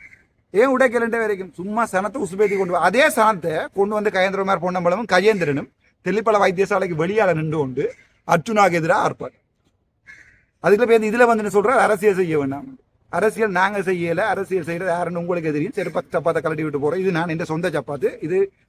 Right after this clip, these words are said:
அஹ், அமைச்சர் சப்பாத்து இல்ல. ஆனா அது ஒரு கருப்பு சப்பாத்து இந்த காருக்கு இப்பவும் கிடக்கு. முதல்ல ஜோசிக்கணும் கதைக்கிறது. நாங்கள் கேட்கறது ஏன் இந்த குப்பை அள்ளையில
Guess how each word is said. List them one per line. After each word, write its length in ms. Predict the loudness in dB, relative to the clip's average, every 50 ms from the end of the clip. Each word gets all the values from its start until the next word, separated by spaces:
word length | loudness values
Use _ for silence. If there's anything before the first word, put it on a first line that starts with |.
| _ -8
அஹ், 420 | -4 -2 0 0 0 0 -2 -2
அமைச்சர் 400 | -2 -2 -2 -4 -2 -2 -2 -2
சப்பாத்து 360 | 0 -2 -2 -2 -4 -4 -4
இல்ல. 240 | -4 -4 -4 -4 -4
ஆனா 200 | -4 -4 -2 -2
அது 180 | 0 2 2 0
ஒரு 120 | 0 -2
கருப்பு 260 | -2 -2 -2 -2 -2
சப்பாத்து 280 | -2 -2 -2 -2 -4 -4
இந்த 140 | -6 -8 -4
காருக்கு 380 | -2 0 0 0 0 0 -2
இப்பவும் 220 | 0 0 -2 -2 0
கிடக்கு. 220 | -2 -4 -6 -8 _ _ _ _ _ _ _ _ _ _ _ 0
முதல்ல 260 | 2 4 4 4 2
ஜோசிக்கணும் 640 | 4 6 6 6 6 4 0 -4 -4 -4 -4 -4
கதைக்கிறது. 440 | -2 -2 -2 -2 -2 -4 -4 -4 -2
நாங்கள் 320 | -2 -2 -2 -2 -2 -6
கேட்கறது 360 | -6 -6 -8 -6 -6 -6 -4 -2
ஏன் 380 | -2 -2 -2 -2 -2 -4 -4
இந்த 160 | -6 -8 -10 -10
குப்பை 280 | -12 -14 -6 _ -4 -4
அள்ளையில 600 | -2 -4 -4 -2 -2 -2 -2 -2 -4 -10 -16